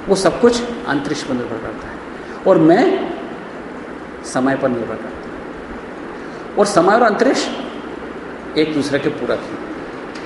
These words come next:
मैं और मेरा संसार एक दूसरे के पूरक हैं। मेरा संसार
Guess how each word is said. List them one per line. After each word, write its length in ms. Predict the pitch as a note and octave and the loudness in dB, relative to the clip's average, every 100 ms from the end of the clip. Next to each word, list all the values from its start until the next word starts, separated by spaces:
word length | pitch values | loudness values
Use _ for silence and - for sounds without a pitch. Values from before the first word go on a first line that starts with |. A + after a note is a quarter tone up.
| D3 D3+ | 4 6
मैं 220 | F3 A3 | 8 6
और 140 | G#3 | 6
मेरा 220 | F#3 F#3 | 6 6
संसार 680 | F#3+ F3+ F3 G#3 D#4 - - - - - - - - | 6 6 8 6 4 0 -4 -8 -10 -10 -10 -6 -4
एक 120 | C#3+ | 0
दूसरे 260 | D3+ D3 D3+ | 0 2 2
के 80 | D3+ | 0
पूरक 300 | C#3 B2+ G#2 | 0 -2 -2
हैं। 300 | - - - - - - | -6 -10 -10 -10 -2 4
मेरा 240 | C#3 F3+ | 6 8
संसार 680 | F3+ E3 E3 G#3+ B3+ - | 6 6 6 6 4 0